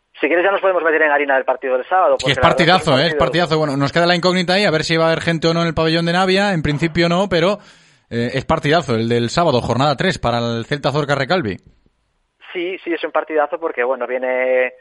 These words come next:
Speaker 1: la agrupación deportiva Cortegada, que como sucede con el caso de Arsil, es un derbi tradicional, y como sucede también en el caso de Arsil, es un equipo que se ha reforzado este, este verano un poquito más, ¿no?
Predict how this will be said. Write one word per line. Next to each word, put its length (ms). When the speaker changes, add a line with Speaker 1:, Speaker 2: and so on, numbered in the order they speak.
Speaker 1:
la 80
agrupación 340
deportiva 420
Cortegada, 680
que 120
como 760
sucede 300
con 180
el 80
caso 240
de 80
Arsil, 260
es 140
un 160
derbi 400
tradicional, 640
y 100
como 220
sucede 220
también 260
en 60
el 60
caso 200
de 60
Arsil, 200
es 80
un 80
equipo 200
que 100
se 80
ha 60
reforzado 400
este, 500
este 240
verano 220
un 80
poquito 300
más, 220
¿no? 140